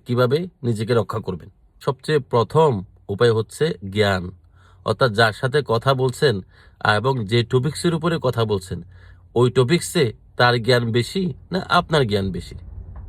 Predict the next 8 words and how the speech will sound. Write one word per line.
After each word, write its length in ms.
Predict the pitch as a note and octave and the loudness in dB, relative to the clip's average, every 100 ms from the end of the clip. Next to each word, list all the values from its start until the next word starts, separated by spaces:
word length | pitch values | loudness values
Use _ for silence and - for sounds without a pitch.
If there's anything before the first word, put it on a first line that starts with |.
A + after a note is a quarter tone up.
| - - - - - - - | -12 -10 -10 -10 -12 -12 0
ধরে 140 | C#3+ G3+ G#3 | 6 6 6
দিলাম 200 | G#3 F#3+ E3+ | 2 2 2
তার 140 | D3+ C3+ | 2 2
জ্ঞান 180 | A#2 A2 G#2 | 0 -2 -2
বেশি, 240 | F#2+ - - - - | -6 -10 -18 -20 -14
সে 100 | - C#3 | 0 2
আপনাকে 260 | B2 C3 C3+ C#3+ | 2 0 -2 -2
কিছু 140 | B2+ | -4